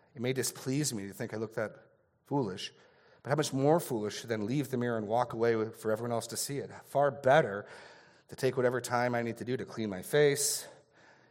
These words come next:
maybe I got on my shirt, I gotta change my shirt, comb my hair, whatever. But far better to do that than to walk around and everyone else can see.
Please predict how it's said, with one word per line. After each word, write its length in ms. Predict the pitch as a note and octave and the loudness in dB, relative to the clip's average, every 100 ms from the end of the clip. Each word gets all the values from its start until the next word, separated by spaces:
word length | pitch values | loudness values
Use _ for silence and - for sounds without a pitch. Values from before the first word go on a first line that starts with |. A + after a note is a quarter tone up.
| _ G#2+ | _ -10
maybe 120 | G2+ | -2
I 20 | |
got 100 | G#2+ | 0
on 60 | G#2 | 2
my 100 | F2+ | -2
shirt, 320 | - A#2+ A#2+ | -2 0 0
I 60 | |
gotta 160 | G#2 F#2 | 0 -4
change 340 | - F#2+ F#2+ | -8 -8 -8
my 120 | F#2 E2 | -10 -10
shirt, 760 | - D3 C#3+ C3+ C3+ - - | 2 4 6 2 -2 -18 -14
comb 180 | - G2 | -12 -8
my 140 | F#2 | -8
hair, 280 | - B2+ C3 | -2 2 2
whatever. 440 | A2+ B2 C#3+ G#2 - - - | 4 6 6 2 -8 -18 -18
But 100 | - | 0
far 180 | E3 D3+ | 4 4
better 460 | A#2 C3+ E3+ G3+ | 4 4 4 4
to 120 | C3+ | 2
do 280 | G2 C3 G#3+ | -2 0 0
that 480 | F3 G#2 F#2+ A2 - - - - - _ _ _ - _ _ | 4 4 4 0 -6 -20 -20 -20 -20 _ _ _ -20 _ _
than 140 | - B2+ | -4 -2
to 80 | B2 | 4
walk 280 | C#3 D#3 | 4 4
around 300 | D3+ D3 C#3+ | 2 2 2
and 100 | A#2 A#2 | 0 -2
everyone 200 | B2+ A#2 | 0 -2
else 160 | D#3 | -2
can 140 | - G2 | -4 -8
see. 240 | - F2+ | -8 -8